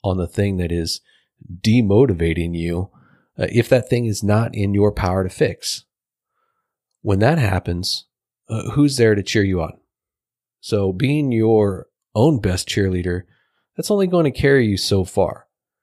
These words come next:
And that's why you hire coaches. You can find a coach for just about anything. And there is a facet, a-, and that has to be a facet of your self-development. You look at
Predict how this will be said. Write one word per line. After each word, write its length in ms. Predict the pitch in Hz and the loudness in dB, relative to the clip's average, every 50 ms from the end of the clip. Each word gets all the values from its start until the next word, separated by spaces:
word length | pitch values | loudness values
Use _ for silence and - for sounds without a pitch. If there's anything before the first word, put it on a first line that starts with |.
| _ _ _ _ _ _ | _ _ _ _ _ _
And 120 | - 104 123 | -2 0 2
that's 180 | 127 - - | 2 2 2
why 60 | 135 117 | 2 2
you 100 | 107 95 | 2 2
hire 240 | 85 101 90 87 | 2 0 0 -2
coaches. 540 | - - - 85 - - 95 87 - - - - _ _ _ _ _ _ _ _ _ _ | -2 -2 -4 -4 -4 -4 -8 -8 -8 -10 -10 -12 _ _ _ _ _ _ _ _ _ _
You 100 | - 113 | -8 -4
can 120 | 107 110 92 | -2 0 2
find 200 | - 107 92 85 | 2 2 2 0
a 60 | 82 | -2
coach 320 | - - 101 101 95 - | 0 2 2 2 2 0
for 320 | - - 95 87 90 95 - _ _ _ _ _ _ _ _ | -4 -2 -2 -2 -4 -6 -12 _ _ _ _ _ _ _ _
just 220 | - 135 120 - - | 2 2 2 2 2
about 220 | 95 95 90 87 | 2 2 2 2
anything. 540 | 87 82 82 80 - - - 85 - - - _ | 0 -2 -4 -6 -6 -8 -8 -8 -12 -18 -18 _
And 160 | - 92 92 98 | -6 -4 -2 0
there 200 | 101 110 110 101 | 0 2 2 2
is 200 | 98 90 - - | 0 -2 -2 -4
a 360 | 85 87 87 85 85 - - | -4 -2 -2 -4 -4 -6 -10
facet, 720 | - - - - 107 113 117 117 - - 104 85 80 - _ _ _ _ _ _ _ _ _ _ _ _ _ _ _ _ - | -14 -12 -6 -4 -2 0 0 -2 -4 -4 -8 -8 -10 -12 _ _ _ _ _ _ _ _ _ _ _ _ _ _ _ _ -16
a-, 300 | - - 113 98 - - | -12 -10 -10 -10 -10 -8
and 300 | - 110 101 98 95 92 - - _ _ _ | -6 -4 -4 -4 -6 -8 -10 -16 _ _ _
that 280 | 110 104 113 120 110 107 | -2 0 2 2 2 0
has 260 | - 113 117 110 - | 0 2 2 0 0
to 80 | - 98 | -2 -2
be 100 | 98 98 | -2 -2
a 80 | 87 | -2
facet 400 | - - 98 95 92 - - 87 | -2 0 0 0 0 0 -2 -4
of 140 | 90 80 98 | -6 -4 -4
your 80 | 90 82 | -6 -4
self-development. 680 | - - 85 - - 82 78 78 73 - - - - _ _ _ _ _ _ _ _ _ _ _ _ _ _ _ | -4 -4 -4 -6 -6 -8 -8 -8 -8 -10 -12 -18 -20 _ _ _ _ _ _ _ _ _ _ _ _ _ _ _
You 260 | - 90 87 104 123 135 | -10 -2 2 2 4 4
look 340 | 120 113 113 110 107 - | 4 4 4 2 2 0
at 460 | 95 90 87 85 82 - - - - | -2 -2 0 -2 -2 -6 -10 -16 -20